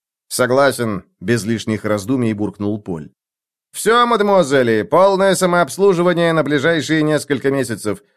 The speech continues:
Жалобы и упрёки не принимаются.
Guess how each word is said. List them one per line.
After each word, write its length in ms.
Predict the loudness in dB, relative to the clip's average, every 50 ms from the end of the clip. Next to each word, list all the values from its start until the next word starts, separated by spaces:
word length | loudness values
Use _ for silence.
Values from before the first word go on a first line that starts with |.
| _ _ _ -6
Жалобы 560 | -4 0 2 4 4 4 4 2 2 2 0
и 160 | 2 4 4
упрёки 640 | 4 4 2 0 0 0 0 0 0 0 0 0 2
не 180 | 2 0 -2
принимаются. 960 | -2 -4 -4 -2 -2 -2 -2 -2 -2 -4 -6 -10 -14 -14 -10 -10 -10 -10 -12